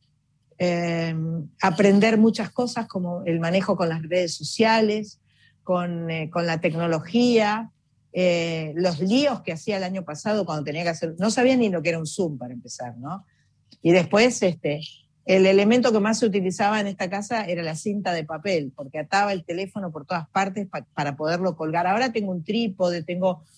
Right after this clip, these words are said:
un aparatito que agarra el teléfono, este, ya más o menos tengo, tengo mi banderita y tengo una, una, una lámpara acá, que es una lámpara de pie, no es una cosa muy extraordinaria.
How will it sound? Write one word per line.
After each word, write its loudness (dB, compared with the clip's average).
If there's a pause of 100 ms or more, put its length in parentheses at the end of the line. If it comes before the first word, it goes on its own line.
(120)
un 0
aparatito 0
que -2
agarra 0
el -4
teléfono, -4 (460)
este, 2 (120)
ya 2
más 2
o 0
menos 0
tengo, -4
tengo -4
mi -6
banderita -2
y 2
tengo -2
una, -4
una, -6 (140)
una 0
lámpara 2
acá, -2
que -4
es -10
una -4
lámpara -2
de -4
pie, 0
no -6
es -8
una -10
cosa -10
muy -6
extraordinaria. -2